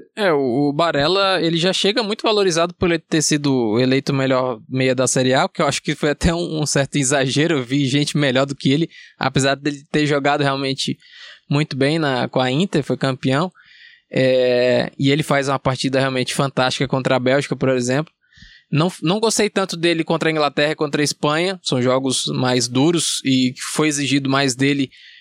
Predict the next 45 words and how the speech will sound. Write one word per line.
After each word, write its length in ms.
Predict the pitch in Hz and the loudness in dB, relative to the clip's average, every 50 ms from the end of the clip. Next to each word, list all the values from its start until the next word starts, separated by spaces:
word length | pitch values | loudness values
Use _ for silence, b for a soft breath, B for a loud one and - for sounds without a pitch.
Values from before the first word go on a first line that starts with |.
| B B _ - - | B B _ -10 -4
é, 280 | - 135 123 123 123 120 | -2 0 2 2 2 2
na 160 | 123 123 120 | 0 -2 -2
construção, 800 | - - 147 131 - - 127 120 - - 165 170 185 190 185 175 - _ _ _ _ _ _ - - - | 0 -2 -2 0 0 0 0 0 0 0 0 0 -2 -2 -6 -10 -14 _ _ _ _ _ _ -16 -8 -4
é, 280 | - - - 139 147 160 - _ _ | -2 -2 -2 -2 -6 -10 -12 _ _
que 140 | - - 139 | -6 -2 0
não 160 | 131 135 147 | 0 2 2
é 80 | 156 156 | 0 0
tanto 260 | - 170 147 - - | 0 -2 -4 -2 -2
uma 200 | 147 143 139 131 | -2 0 0 0
característica 560 | - 139 139 143 - - 135 131 127 - 143 | 0 0 -2 0 -2 -2 0 0 0 -2 -2
dele, 300 | 127 123 139 151 160 147 | 0 0 0 0 0 -2
ele 100 | 127 123 | -4 -2
tem 200 | - 147 151 202 | -2 -2 0 0
qualidade 520 | - 220 185 160 139 127 131 127 131 127 123 | 0 0 0 0 0 0 0 0 0 0 -2
sim 320 | - - 139 147 170 170 | -2 0 0 0 0 0
no, 380 | 143 127 123 120 123 123 127 123 | 0 -2 -2 -2 -2 0 0 0
no 120 | 123 123 | 0 0
passe, 480 | 123 - 123 131 156 175 - - - - b b b b b b b b - | 2 2 2 2 2 0 -2 -4 -6 -8 b b b b b b b b -6
é 80 | 127 | -4
um 20 | 123 | -2
jogador 340 | 120 127 123 131 131 135 131 | 0 0 0 2 0 0 -2
que 60 | - | -2
tem 140 | - 143 135 | -2 0 0
uma 160 | 147 156 147 | 2 0 0
variedade 460 | 135 151 147 147 143 131 135 139 - | 0 0 0 0 2 0 0 0 0
que 80 | - 185 | -2 -2
a 20 | |
gente 200 | 170 175 180 - - | 0 0 -2 -2 0
nem 160 | 202 247 392 | 0 0 0
vê 140 | 403 403 269 | 0 0 0
muitas 400 | 262 247 247 247 - 214 190 165 | 0 0 -2 0 0 -2 0 0
vezes, 340 | 156 185 220 233 190 165 - | 2 2 2 2 0 -2 -2
mas 240 | - 156 151 151 147 | 0 0 0 0 0
ele 140 | 160 185 240 | 0 -2 -2
tem 240 | - - 196 226 | 0 0 2 2
essa 180 | 254 247 - - | 2 0 0 0
qualidade 420 | - 190 180 170 156 151 156 151 | 0 -2 0 0 0 0 0 0
sim 240 | - - 151 165 180 | 0 0 0 0 0
de 140 | 160 135 127 | -2 -2 -2
dar, 240 | 127 135 135 139 123 | 0 2 2 0 0
dar 160 | 127 135 135 | 0 0 0
um 100 | 147 156 | 0 0
passe 300 | - - 135 139 - 147 | 0 0 0 0 0 -2
mais 320 | 139 131 139 143 127 - | -2 0 0 0 0 -2
fundo, 340 | - - 143 139 160 175 170 | -2 0 0 0 0 0 -2